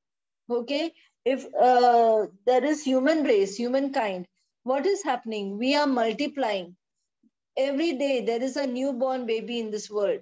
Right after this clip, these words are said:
We are multiplying. So the Lord has brought us to multiply. Each and every one has given, uh, even the plants, the animals, the,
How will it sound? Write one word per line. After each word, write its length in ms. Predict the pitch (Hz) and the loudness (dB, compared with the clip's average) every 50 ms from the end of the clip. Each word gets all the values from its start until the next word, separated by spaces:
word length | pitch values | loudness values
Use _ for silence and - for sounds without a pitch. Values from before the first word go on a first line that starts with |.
| - 190 | -8 -4
We 120 | 240 269 | -2 0
are 120 | 302 320 302 | 0 0 0
multiplying. 800 | 269 254 247 226 220 - 247 233 - 226 202 180 151 151 180 | -2 0 -2 -2 -2 -4 -8 -10 -6 -6 -6 -6 -6 -10 -18
So 160 | 185 - 294 | -10 -8 -4
the 140 | 285 302 311 | 0 0 0
Lord 380 | 302 269 240 226 247 269 285 302 | 2 2 2 2 2 2 2 2
has 280 | 330 349 330 - - _ _ _ _ _ _ _ _ _ | 0 0 0 -4 -12 _ _ _ _ _ _ _ _ _
brought 340 | 208 208 240 254 277 311 - | -2 0 0 0 0 0 0
us 200 | 403 392 349 - | 0 0 0 -2
to 120 | - 359 320 | -4 -4 -2
multiply. 640 | 277 262 226 190 - 233 208 - 208 190 175 147 - - _ _ _ _ _ | 0 -2 -2 -2 -6 -10 -8 -4 -4 -4 -4 -4 -8 -16 _ _ _ _ _
Each 280 | 247 269 302 294 294 339 | -2 -2 -2 0 2 0
and 160 | 330 320 302 | 2 2 2
every 260 | 269 247 233 247 294 | 2 2 2 0 -2
one 440 | 285 240 240 247 240 247 254 277 285 - _ _ _ _ _ _ _ _ | -2 0 2 2 2 2 0 -2 -6 -8 _ _ _ _ _ _ _ _
has 280 | 254 262 262 254 240 | -2 0 0 -2 -4
given, 500 | 226 220 254 262 277 302 302 302 294 - _ - | -4 -2 -2 -2 -2 -4 -6 -6 -8 -10 _ -10
uh, 280 | 220 233 - 202 220 - - | -8 -6 -4 -4 -6 -4 -2
even 280 | - 254 247 302 294 | -2 -2 0 0 0
the 100 | 294 294 | 0 -2
plants, 540 | 285 _ 269 254 254 285 320 330 294 233 208 | -2 _ 0 2 2 2 0 -2 -4 -4 -4
the 100 | 208 233 | -2 -2
animals, 540 | 208 226 233 254 294 311 320 311 285 220 196 | -2 -2 -2 -2 -2 -4 -4 -4 -6 -4 -4
the, 180 | 262 254 - | -4 -4 -4